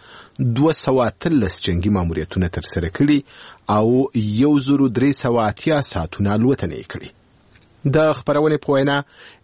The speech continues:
ای سی یو سلو دېرش جې الوتکې هره شپه الوتنې کوي او هغه کسان چې د الوتکې ملاتړ کوي، هره شپه د دې الوتکو د الوتنو غوښتنه کوي. د بزنس انسایډر خپرونه وړاندې وایي، د زیاتې غوښتنې څرګند دلیل دا دی چې د الوتکې په دېرش او یو سلو پنځه ملي مترو توپونو سمبالې دي.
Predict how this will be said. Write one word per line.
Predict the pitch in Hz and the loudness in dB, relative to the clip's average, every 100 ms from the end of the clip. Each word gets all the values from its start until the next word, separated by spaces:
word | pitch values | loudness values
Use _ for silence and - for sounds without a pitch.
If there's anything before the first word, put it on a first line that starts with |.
| - | 0
ای | 160 160 | 2 2
سی | - 170 | -2 -2
یو | 160 147 151 | -2 2 2
سلو | 147 - 147 | 2 0 2
دېرش | 135 143 135 - | 2 2 0 -4
جې | 127 104 123 131 123 | -4 0 0 2 0
الوتکې | 120 120 131 - | 0 0 -2 -2
هره | 123 151 | -2 -2
شپه | 139 - 95 | -4 -4 -4
الوتنې | 85 90 110 113 | -4 -2 -2 0
کوي | 135 135 | 0 2
او | 135 | 0
هغه | 123 135 | 0 -4
کسان | 117 - 104 | -4 -4 -4
چې | 92 | -2
د | 87 | -2
الوتکې | 101 92 90 107 - | -2 -2 -2 -4 -2
ملاتړ | 92 85 85 147 | -2 -2 -2 -2
کوي، | 143 90 78 - - - - | -2 -4 -6 -10 -16 -16 -12
هره | - 139 | -2 0
شپه | 135 - 139 | 0 0 0
د | 131 110 92 | 0 0 2
دې | 123 | 2
الوتکو | 127 127 117 127 - 135 143 | 2 2 0 -4 -2 0 2
د | 135 | 2
الوتنو | 113 - 95 82 87 92 98 | 0 -2 -4 -6 -4 -2 -2
غوښتنه | 123 - 98 73 | -2 -4 -6 -6
کوي. | - - _ _ _ _ - - - - 104 | -10 -18 _ _ _ _ -20 -20 -20 -6 -2
د | 104 104 104 | 0 2 0
بزنس | 110 104 113 - | -2 0 -4 0
انسایډر | 113 - 113 113 | -2 0 0 0
خپرونه | 104 - 104 107 117 | -4 -4 -2 0 0
وړاندې | 104 110 107 | 0 0 0
وایي، | 104 123 131 | 2 2 2
د | 127 120 107 | 2 2 0
زیاتې | 92 123 123 117 | 0 0 0 -2
غوښتنې | 101 - 123 120 | -4 -4 -2 -2
څرګند | - 98 107 123 | -2 -2 0 0
دلیل | 113 110 107 | 2 2 2
دا | 127 | 2
دی | 135 | 2
چې | 110 | 0
د | 110 | 0
الوتکې | 113 113 110 123 - | 0 0 -2 -4 -4
په | - 101 | -2 -2
دېرش | 92 135 135 123 | 2 0 0 0
او | 110 | 2
یو | 127 | 2
سلو | 127 117 101 | 0 -2 -2
پنځه | 98 104 113 151 | 0 0 2 2
ملي | 110 90 | 2 0
مترو | 95 92 - 113 | -2 -4 -4 -2
توپونو | 101 85 98 120 | -2 -2 0 0
سمبالې | - 135 139 143 | 0 0 2 2
دي. | 147 185 | 0 -4